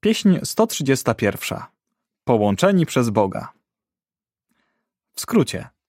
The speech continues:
Niektóre nasze decyzje mają wpływ na to, ile czasu i sił możemy poświęcić na służbę dla Jehowy. Zwłaszcza młode małżeństwa stoją przed decyzjami, które mogą wpłynąć na całe ich życie.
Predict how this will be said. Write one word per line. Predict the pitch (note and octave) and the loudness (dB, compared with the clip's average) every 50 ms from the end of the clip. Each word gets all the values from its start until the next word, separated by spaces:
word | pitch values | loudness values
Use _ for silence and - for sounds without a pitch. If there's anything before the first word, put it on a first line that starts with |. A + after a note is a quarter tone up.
| _ _ _ _ _ _ _ _ _ _ _ _ _ _ - | _ _ _ _ _ _ _ _ _ _ _ _ _ _ 0
Niektóre | B2 B2 A2+ - - F3+ G#3+ A#3+ A3+ | 0 0 0 2 2 2 4 4 4
nasze | G3+ F#3 F3 - D#3+ | 4 2 2 0 0
decyzje | C3+ B2+ A2+ - - F3 G3 D3 A#2 G#2+ G2+ G2+ G#2 | 0 0 0 2 2 2 2 2 2 2 2 2 2
mają | A2+ A#2+ B2 B2+ C3+ B2+ | 2 2 2 4 2 0
wpływ | A#2 - _ - D#3 D#3+ D#3+ C#3+ - | -2 -4 _ 0 2 2 2 2 0
na | C#3+ C#3 D3+ D#3 | 0 2 2 2
to, | - - C#3 | 2 0 -2
ile | - - C#3+ C3+ C3+ B2 A#2+ | 0 0 0 2 2 2 0
czasu | - - E3 G3 G3+ - - C3+ A#2+ | 0 0 0 0 0 0 0 0 0
i | A2 | 0
sił | - - G3 A3+ G#3 B2 | 0 2 2 4 4 4
możemy | G#2+ G#2+ A2+ A#2 B2+ B2 D#3 F#3 F#3 | 4 2 2 2 2 4 4 2 2
poświęcić | - F#3 - - - A#2 A2 A2+ - D#3+ E3 F3 | 2 -2 0 0 0 0 0 0 -2 -2 0 2
na | E3+ E3 E3 | 4 4 2
służbę | E3+ - A#2+ G#2+ G#2 G2 G#2 G#2+ | 0 -2 -2 -2 0 0 0 2
dla | G#2 A2+ A2 | 2 2 2
Jehowy. | A2+ A#2+ - - E3+ D3+ A2+ G2 F#2+ - _ _ _ _ _ _ _ _ _ _ _ _ _ _ _ _ _ _ _ _ _ _ _ _ | 2 0 0 0 0 0 0 -4 -8 -10 _ _ _ _ _ _ _ _ _ _ _ _ _ _ _ _ _ _ _ _ _ _ _ _
Zwłaszcza | - A2 A2 C#3 G3 A3+ - - G#3+ F#3+ | -10 -6 0 0 0 0 0 0 0 2
młode | D#3+ E3+ G#3+ B3+ A3 F3 C3 | 4 4 4 4 4 4 4
małżeństwa | A2 G#2+ G#2 G#2 G#2 A2+ G2+ G2+ G2 - - - - C3+ E3 | 4 4 2 2 2 2 2 2 0 -2 -2 0 2 2 2
stoją | E3+ - - D3 D3 D3 D3 C#3+ | 0 0 0 2 4 4 2 2
przed | - - D3+ B2+ B2+ | 0 0 0 0 0
decyzjami, | A#2 C3+ B2+ - C#3 A#2 G#2 A2+ C3 D3+ E3 D3 A#2 | 0 0 0 0 -2 0 2 2 2 4 4 2 0
które | - - - D3 C#3+ C#3+ | 0 -2 -2 0 2 2
mogą | D3+ D#3 D3+ D#3 D3+ | 2 2 2 2 2
wpłynąć | - - - - F#3+ F#3 F3 F3 E3 - - | 0 -2 -2 0 2 4 4 4 2 2 2
na | E3+ D#3+ D#3 | 2 2 2
całe | - - - A#3+ B3 A3+ G#3 F#3+ | 0 0 0 0 2 2 2 2
ich | F#3+ D#3 D#3+ D#3+ | 2 0 0 0
życie. | D3 D#3 B2 - - - - | 0 0 -2 -2 -6 -10 -12